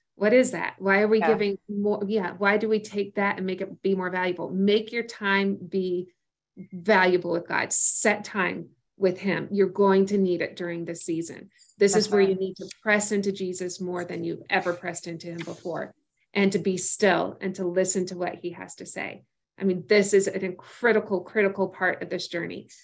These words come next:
Speaker 1: Um, I respect, I just want to go back and just say one other thing before we go to another, um, question. Uh, is I do respect when women say, "I haven't told anybody,"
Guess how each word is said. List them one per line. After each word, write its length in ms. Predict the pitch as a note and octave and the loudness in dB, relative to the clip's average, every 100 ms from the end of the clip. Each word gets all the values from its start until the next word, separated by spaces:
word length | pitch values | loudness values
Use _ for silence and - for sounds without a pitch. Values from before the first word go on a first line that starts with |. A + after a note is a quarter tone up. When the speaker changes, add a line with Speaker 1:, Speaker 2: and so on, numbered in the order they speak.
| _ _ | _ _
Speaker 1:
Um, 280 | - G3 F#3+ G3 | 2 2 2 2
I 120 | A3+ | 4
respect, 480 | A#3 A3+ D4+ - A#3 | 4 0 0 2 2
I 80 | |
just 240 | A#3+ C4 D4 | 0 -2 -2
want 100 | C4 | -2
to 60 | |
go 160 | B3 A3 | 0 0
back 280 | G#3+ G#3 G#3 | 2 0 0
and 120 | G3 | -2
just 420 | G3 - F#3+ F#3 | -4 -6 -14 -16
say 220 | - G#3 | 0 4
one 200 | G3 F#3+ | 4 4
other 200 | F#3+ F#3 | 2 0
thing 200 | F#3 F#3+ | 0 -2
before 240 | F3+ F3+ F#3 | -2 -2 -2
we 100 | F3 | 0
go 200 | F#3 F3+ | -2 -4
to 180 | F3+ F3+ | -4 -8
another, 540 | F3 F3 F3 - - - | -8 -8 -8 -8 -10 -14
um, 340 | F3+ F#3+ F3 - - _ _ _ _ _ - - _ _ _ - | -12 -12 -14 -16 -20 _ _ _ _ _ -20 -20 _ _ _ -8
question. 500 | G#3 G#3 - D#3 - - - - _ G#3 | 0 0 0 -6 -8 -14 -20 -20 _ 2
Uh, 200 | G3 - | 2 2
is 140 | G#3 - | -2 2
I 140 | A3 A#3 | 4 4
do 320 | G3 A#3+ A3 | 2 2 2
respect 520 | G#3 - G3 F#3 - | 0 0 -2 -4 -4
when 240 | G3 F#3+ | 0 2
women 280 | F#3+ F#3+ F#3 | 4 2 0
say, 260 | - F#3 F3+ | -2 -4 -2
"I 120 | F3+ | -4
haven't 260 | F3 E3 E3+ | -4 -8 -6
told 240 | F3+ - | -6 -4
anybody," 560 | - E2+ - - - | -4 -4 -4 -4 -6